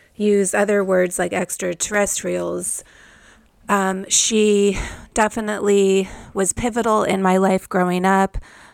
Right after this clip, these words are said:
I had many, many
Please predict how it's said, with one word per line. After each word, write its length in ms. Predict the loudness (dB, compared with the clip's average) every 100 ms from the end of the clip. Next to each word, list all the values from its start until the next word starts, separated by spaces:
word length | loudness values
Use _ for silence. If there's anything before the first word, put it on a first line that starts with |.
| _ _
I 600 | 0 2 4 4 4 0 -4
had 300 | -4 -4 -2
many, 720 | -4 0 0 0 -2 -4 -6 -12 -20 _ _ _ -10
many 800 | -4 0 0 0 -2 -4 -6